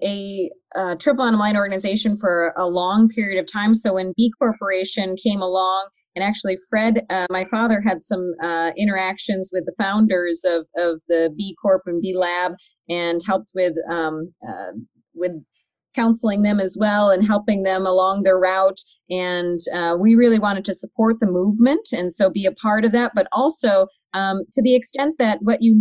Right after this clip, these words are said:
measure matters, um, uh, having an outside body help you on your journey. We, we, we picked up some things as well. Uh, some examples were for our supply base. Uh, when we had to get our B Corp score, score,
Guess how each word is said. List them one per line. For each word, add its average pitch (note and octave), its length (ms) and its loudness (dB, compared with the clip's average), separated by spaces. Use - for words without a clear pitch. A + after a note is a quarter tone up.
measure A3+ 320 2
matters, F#3 800 -4
um, D#3+ 340 -2
uh, D#3 140 -2
having B3 280 4
an F#3+ 200 0
outside G3+ 600 -2
body G3 500 -2
help B3 260 2
you A3 540 2
on G#3+ 200 4
your G#3+ 160 4
journey. A#3 400 2
We, F#3+ 180 -4
we, A#3+ 140 8
we B3+ 120 2
picked C4+ 240 0
up G3+ 140 0
some G#3 240 0
things G3 320 -4
as F#3+ 240 -6
well. G3 440 0
Uh, F3+ 140 -2
some G3 260 -2
examples G3 680 0
were F#3 220 4
for G3 120 2
our F3+ 140 4
supply G#3+ 480 0
base. - 460 -2
Uh, D#3+ 220 0
when F3 280 0
we F#3 420 0
had F#3 180 0
to G3+ 140 2
get G3+ 120 4
our F#3 180 4
B G#3 220 -4
Corp G3+ 240 0
score, G3 560 0
score, G3+ 560 2